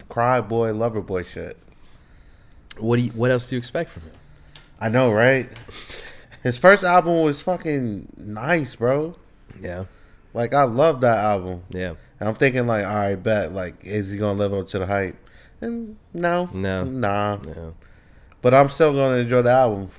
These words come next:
Speaker 2: Yeah.
Speaker 1: I've been listening to it, trying to figure out if it's gonna, like, spark, like, uh, come on, help me out here.
Speaker 2: Inspiration?
Speaker 1: Inspiration.
Speaker 2: Mm.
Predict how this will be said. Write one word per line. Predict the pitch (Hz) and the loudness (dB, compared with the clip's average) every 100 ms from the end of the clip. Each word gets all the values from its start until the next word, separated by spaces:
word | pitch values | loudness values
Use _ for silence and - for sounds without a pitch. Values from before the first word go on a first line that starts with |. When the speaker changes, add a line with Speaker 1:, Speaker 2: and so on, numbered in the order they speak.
| - | -14
Speaker 2:
Yeah. | 87 90 92 | -8 -6 -2
Speaker 1:
I've | 104 | 0
been | 110 | 2
listening | 113 113 120 110 | 2 0 -4 -4
to | - 117 | -2 0
it, | 117 117 - - - - - - | 0 -2 -8 -20 -20 -20 -20 -2
trying | 120 107 | 2 4
to | 107 - - - | 2 -6 -18 -2
figure | 117 110 | 0 2
out | 113 113 104 | 4 4 2
if | 98 - | -2 -6
it's | 95 | -8
gonna, | 101 101 101 | -4 -4 -4
like, | 101 95 92 - | -4 -4 -6 -12
spark, | - - 107 107 - 95 | -20 -4 -2 -2 -4 -10
like, | 101 95 - - - - - - - - 92 | -10 -8 -12 -16 -20 -20 -20 -20 -20 -16 -8
uh, | 98 98 98 98 98 95 98 95 95 95 95 - - _ _ | -6 -4 -6 -6 -4 -4 -4 -4 -4 -8 -12 -20 -20 _ _
come | 117 | -4
on, | 113 113 | -2 -4
help | 113 | -6
me | 107 | -4
out | 98 95 | -4 -4
here. | 95 95 92 | -6 -8 -10
Speaker 2:
Inspiration? | 92 - 92 98 120 131 127 123 117 | -18 -16 -12 -10 -8 -10 -12 -14 -10
Speaker 1:
Inspiration. | 107 107 104 107 104 - 87 85 | -10 -6 -2 0 0 -2 -12 -10
Speaker 2:
Mm. | 101 98 | -10 -8